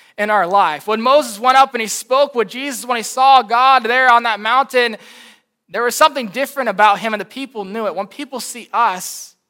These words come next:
if we're doing what we should be doing as a Christian, going to church, praying, reading our Bible, having a close relationship with Jesus Christ, it should show. And it will show. But the question is,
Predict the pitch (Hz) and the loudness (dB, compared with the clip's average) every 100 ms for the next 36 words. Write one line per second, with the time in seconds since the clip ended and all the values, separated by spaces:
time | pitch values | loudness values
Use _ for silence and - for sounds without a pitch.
0 | _ _ _ _ _ _ _ _ 226 233 | _ _ _ _ _ _ _ _ -6 -4
1 | 269 262 294 254 208 233 269 - 220 226 | -4 0 0 0 -4 -4 -10 -10 -12 -14
2 | 196 247 247 214 208 202 - 262 226 - | -6 -4 -2 0 -2 -4 -8 -6 -6 -10
3 | 202 202 226 226 208 - 269 220 - _ | -12 -6 -6 -6 -12 0 0 0 -8 _
4 | 254 262 247 220 214 247 254 214 185 214 | 0 0 0 -4 -10 -8 -4 -2 0 0
5 | 233 214 226 277 254 220 - 247 277 - | 2 2 2 2 0 -6 -8 -2 -2 -4
6 | 220 233 254 254 202 202 180 180 247 202 | -8 -4 -4 -8 -14 -14 -14 -14 -14 -14
7 | 180 - 247 220 - _ _ _ _ _ | -18 -2 -2 -2 -8 _ _ _ _ _
8 | _ - 220 - 208 - 220 214 139 113 | _ -14 -12 -12 -12 -12 -8 -8 -10 -18
9 | _ _ _ _ _ _ _ _ _ _ | _ _ _ _ _ _ _ _ _ _
10 | _ _ 202 233 185 208 277 285 - 208 | _ _ -6 -6 -6 0 0 0 -6 -6
11 | 139 110 113 _ _ _ _ _ _ _ | -6 -12 _ _ _ _ _ _ _ _
12 | _ _ _ 190 208 254 247 247 190 | _ _ _ -14 -8 -8 -8 -12 -12